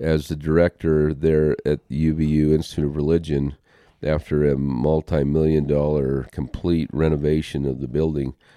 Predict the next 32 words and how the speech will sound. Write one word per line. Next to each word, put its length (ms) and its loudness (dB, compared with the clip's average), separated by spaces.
Because 200 0
of 60 0
my 100 4
relationship 540 2
with 120 -2
Elder 300 0
Anderson 560 0
at 220 -4
the 80 -8
time, 500 0
I 420 0
just 320 -2
asked 360 0
him 260 2
in 300 -2
one 120 2
of 80 0
our 120 -2
conversations 880 -2
if, 260 -8
if 240 0
he 160 -2
would 240 -2
be 140 2
willing 400 2
to 100 -6
consider 680 -2
rededicating 800 2
our 100 4
building, 480 4
and 160 2
he 440 0